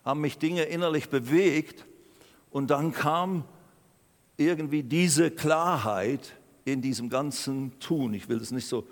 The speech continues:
übergeistlich machen, aber so war halt der Vorgang. Und da dachte ich, oh, ich glaube, das ist, was der Herr möchte, dass ich jetzt am Sonntag, wenn ich dran bin,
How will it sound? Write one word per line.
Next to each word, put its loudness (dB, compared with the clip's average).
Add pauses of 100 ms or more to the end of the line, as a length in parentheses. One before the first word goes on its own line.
(220)
übergeistlich 0
machen, 0
aber -2
so 0
war 2
halt 0
der -2
Vorgang. 0 (840)
Und -2
da 4 (180)
dachte 2
ich, 0
oh, 0 (140)
ich -10
glaube, -2
das 0
ist, 0
was 0
der 0
Herr 2 (360)
möchte, 0
dass 0
ich -4
jetzt 0
am 0
Sonntag, 0
wenn -2
ich -4
dran 0
bin, -2